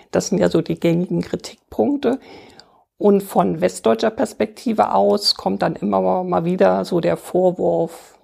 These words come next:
Ostdeutsche sind undankbar, berücksichtigen nicht, was wir hier finanziell geleistet haben. Und dass sie auch, äh, vielfach nicht sehen, dass die Einheit ja für ma-,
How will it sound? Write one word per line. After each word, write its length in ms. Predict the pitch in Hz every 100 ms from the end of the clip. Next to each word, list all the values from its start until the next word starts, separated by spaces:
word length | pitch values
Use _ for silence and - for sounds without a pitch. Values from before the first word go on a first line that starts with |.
| -
Ostdeutsche 520 | 170 - 170 160 165
sind 260 | - 160
undankbar, 1040 | - 233 233 190 196 - 180 180 180 180 175
berücksichtigen 800 | 170 170 165 - 180 - 165 170
nicht, 240 | 170 -
was 180 | - -
wir 120 | 170
hier 180 | 175 165
finanziell 560 | - - 165 156 170 -
geleistet 720 | 170 170 226 233 - 208 -
haben. 540 | 220 185 190 185 196 - - - - - - - _
Und 280 | 233 254 240
dass 140 | 196 -
sie 140 | -
auch, 400 | - 180 - - 180
äh, 240 | 175 - - _ _
vielfach 920 | _ - - - 233 240 - 202 -
nicht 300 | 208 185 185
sehen, 840 | - 175 175 170 196 233 262 294 294
dass 260 | 196 190 -
die 160 | -
Einheit 560 | - - 233 - 196 -
ja 200 | 175 180 - _ _ _
für 140 | - 185
ma-, 160 | 170